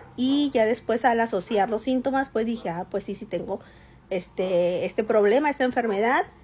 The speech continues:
Gracias a Dios me mediqué con el medicamento correcto y obviamente yendo con el endocrinólogo, que es el especialista. Gracias a Dios se me bajó esa bola, porque muchas veces si no se baja hay que operar la tiroides o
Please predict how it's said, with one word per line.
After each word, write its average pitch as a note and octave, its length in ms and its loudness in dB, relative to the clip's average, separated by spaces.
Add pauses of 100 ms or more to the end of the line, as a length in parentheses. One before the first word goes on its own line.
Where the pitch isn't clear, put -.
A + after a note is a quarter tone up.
(400)
Gracias A#3 300 2
a - 20 4
Dios G3+ 240 0
me G#3+ 100 2
mediqué A#3 640 2 (240)
con B3+ 200 4
el A#3+ 100 4
medicamento A3+ 760 0
correcto A#3 440 2
y B3+ 60 2
obviamente A3+ 340 2
yendo A#3 240 0
con B3 100 0
el A3+ 80 2
endocrinólogo, G#3+ 540 -4
que A#3+ 80 -6
es A3+ 80 -8
el A#3+ 80 -4
especialista. A3+ 760 -2 (360)
Gracias B3 340 2
a A#3+ 120 6
Dios A3+ 360 0
se C#4 140 0
me B3 140 2
bajó G#3+ 360 0
esa A#3 200 -2
bola, G3 400 0 (360)
porque A#3+ 220 0
muchas A3+ 260 0
veces B3+ 220 -4
si C4+ 80 -2
no A3+ 140 0
se A#3+ 140 0
baja A#3 340 2
hay G#3+ 120 2
que G#3+ 100 -8
operar F#3 440 0
la F3+ 100 -4
tiroides C4 680 0
o G#3+ 320 -2